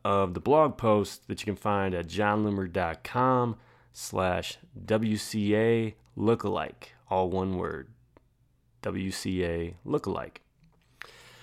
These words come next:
Okay, so if you've been following closely, you know that I'm excited about website custom audiences.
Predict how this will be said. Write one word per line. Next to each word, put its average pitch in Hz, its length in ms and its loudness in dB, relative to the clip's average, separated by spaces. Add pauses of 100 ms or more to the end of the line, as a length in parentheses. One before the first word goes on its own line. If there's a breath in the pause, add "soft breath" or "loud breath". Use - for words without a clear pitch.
(280 loud breath)
Okay, 220 280 8
so 180 420 6
if 151 140 -10
you've 208 100 -4
been 226 140 4
following 190 460 8
closely, 139 680 6 (300)
you 190 140 4
know 156 140 10
that 143 120 8
I'm 147 300 6
excited 165 840 0 (300)
about 113 200 2
website 120 360 2
custom 113 320 0
audiences. 98 640 0